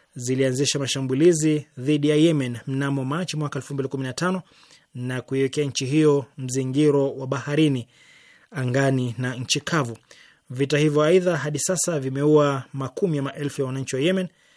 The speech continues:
na kuwafanya mamilioni ya wengine kuwa wakimbizi.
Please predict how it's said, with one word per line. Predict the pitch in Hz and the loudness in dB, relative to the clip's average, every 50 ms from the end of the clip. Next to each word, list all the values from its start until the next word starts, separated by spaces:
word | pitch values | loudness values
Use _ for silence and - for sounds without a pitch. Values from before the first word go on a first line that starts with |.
| _ _ _ _ _ - | _ _ _ _ _ -14
na | 131 120 117 | -12 -12 -10
kuwafanya | - - 120 - - - 135 131 127 | -8 -8 -8 -8 -6 -6 -6 -4 -4
mamilioni | 127 127 127 123 123 127 131 131 131 127 | -6 -4 -4 -4 0 2 2 2 2 2
ya | 123 | 0
wengine | 123 123 123 120 151 143 127 120 110 - _ _ _ _ _ _ _ _ _ _ _ | 0 0 0 0 2 2 0 0 -4 -8 _ _ _ _ _ _ _ _ _ _ _
kuwa | - - 139 127 120 117 113 110 - 117 120 | -10 -4 -2 -2 -2 -2 -4 -6 -8 -10 -12
wakimbizi. | 123 127 - - - - 135 127 127 147 143 120 104 107 104 | -12 -12 -12 -12 -10 -8 -6 -4 -2 -2 -2 -2 -4 -6 -10